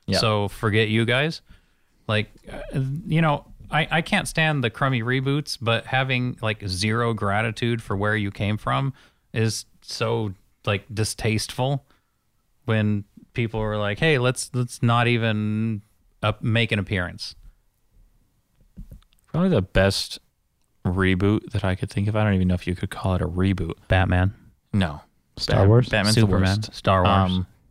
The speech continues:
Speaker 3: Is that a reboot or a continuation?
Speaker 2: It's still the same series.
Speaker 1: But
Speaker 2: It's
Speaker 1: anyway,
Speaker 2: not, it's not like
Speaker 1: that's
Speaker 2: a
Speaker 1: what
Speaker 2: new
Speaker 1: I was
Speaker 2: Luke
Speaker 1: saying.
Speaker 2: Skywalker.
Speaker 3: Oh, okay.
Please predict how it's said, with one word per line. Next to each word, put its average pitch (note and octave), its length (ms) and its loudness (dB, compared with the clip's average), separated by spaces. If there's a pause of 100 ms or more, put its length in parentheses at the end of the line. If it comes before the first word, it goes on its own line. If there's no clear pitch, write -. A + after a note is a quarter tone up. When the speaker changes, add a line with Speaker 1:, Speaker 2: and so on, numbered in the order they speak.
(220)
Speaker 3:
Is A2+ 80 8
that C#3+ 120 10
a C#3+ 60 8
reboot D3 400 8
or A2+ 100 6
a G2+ 60 6
continuation? G2+ 760 6 (220)
Speaker 2:
It's A#2+ 180 -2
still A2 280 2
the G2 60 0
same F#2+ 240 0
series. F#2 460 -2
Speaker 1:
But A#2 120 2
Speaker 2:
It's A#2+ 60 6
Speaker 1:
anyway, A2 160 6
Speaker 2:
not, A#2 220 2
it's - 120 -6
not A#2 160 2
like G#2 120 4
Speaker 1:
that's A2 180 6
Speaker 2:
a - 40 4
Speaker 1:
what G#2+ 60 6
Speaker 2:
new G#2+ 60 6
Speaker 1:
I - 80 6
was G#2 120 2
Speaker 2:
Luke G#2+ 160 4
Speaker 1:
saying. E2+ 120 0
Speaker 2:
Skywalker. F#2+ 400 0
Speaker 3:
Oh, G#2 160 8
okay. F#2 200 0